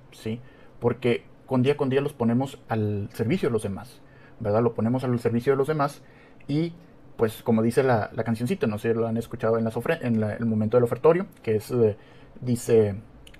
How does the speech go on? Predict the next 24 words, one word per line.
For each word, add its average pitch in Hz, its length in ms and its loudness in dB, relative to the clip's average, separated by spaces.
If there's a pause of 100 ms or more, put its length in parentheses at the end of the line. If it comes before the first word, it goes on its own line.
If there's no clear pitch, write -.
eh, 107 500 2 (440)
cu-, - 180 -6
eh, 104 400 0
los 117 240 -8
dones 135 380 0
no 127 140 0
son 120 180 -2
para 131 180 4
quedarse, 110 320 0
sino 107 300 -4
son 110 180 -6
para 120 240 -2 (220)
compartir - 340 -4
con 117 140 0
los 120 100 4
demás, 165 340 -2 (360)
¿verdad? 120 280 4
Y 151 120 0
estos 185 220 0
dones 185 220 0
también, 165 280 -4
chicos, - 380 -16 (500)
también, 147 320 0
señ-, 117 220 0